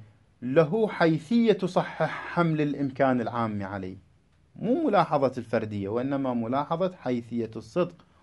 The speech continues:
وملاحظة <coughs> صحة الحمل من هذه الجهة. فلماذا هو أيد كونه فرد ولم يؤيد كونه يحمل عليه؟ ها، سيبين الشارح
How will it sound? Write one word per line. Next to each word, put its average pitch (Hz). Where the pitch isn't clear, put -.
وملاحظة 143
<coughs> -
صحة -
الحمل 117
من 143
هذه 113
الجهة. 87
فلماذا 240
هو 220
أيد 208
كونه 196
فرد 190
ولم 214
يؤيد 202
كونه 190
يحمل 180
عليه؟ 110
ها، 127
سيبين 127
الشارح 95